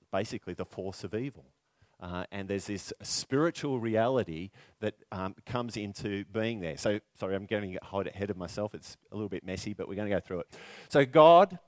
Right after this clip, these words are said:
uh, and his people, what are they doing when they're with Adam and Eve? God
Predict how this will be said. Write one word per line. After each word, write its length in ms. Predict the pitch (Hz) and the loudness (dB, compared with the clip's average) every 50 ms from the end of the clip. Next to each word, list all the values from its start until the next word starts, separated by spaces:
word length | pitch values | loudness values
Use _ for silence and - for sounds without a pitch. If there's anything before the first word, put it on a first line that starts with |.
| _ - | _ -6
uh, 200 | 117 120 117 117 - 139 | -2 0 0 0 0 2
and 160 | 147 175 175 | 0 2 2
his 180 | 190 170 - | 2 0 0
people, 320 | - - 147 143 - 135 135 | 2 4 4 4 4 4 4
what 140 | 156 175 180 | 6 6 8
are 20 | |
they 140 | 160 151 139 | 6 6 4
doing 320 | - 143 147 147 151 147 | 4 2 2 2 0 0
when 160 | 139 135 127 | 0 0 2
they're 100 | 123 123 | 2 2
with 180 | 120 139 135 - - | 4 2 2 2 4
Adam 240 | 131 135 139 139 131 | 4 4 4 4 2
and 100 | 123 127 | 0 0
Eve? 320 | 135 147 175 196 - - - _ _ _ _ _ _ _ _ _ | 2 2 0 -2 -4 -10 -20 _ _ _ _ _ _ _ _ _
God 400 | - 123 135 147 147 151 151 | -2 0 0 2 2 2 0